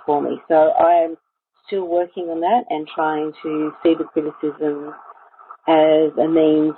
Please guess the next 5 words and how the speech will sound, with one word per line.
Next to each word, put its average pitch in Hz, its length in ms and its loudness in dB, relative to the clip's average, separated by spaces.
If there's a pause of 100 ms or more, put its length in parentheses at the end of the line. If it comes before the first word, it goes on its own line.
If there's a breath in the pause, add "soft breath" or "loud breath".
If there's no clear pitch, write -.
(140)
to 165 60 -8
growth 180 460 0 (800)
and, 147 580 -4 (420)
you 165 120 -4
know, 139 360 -2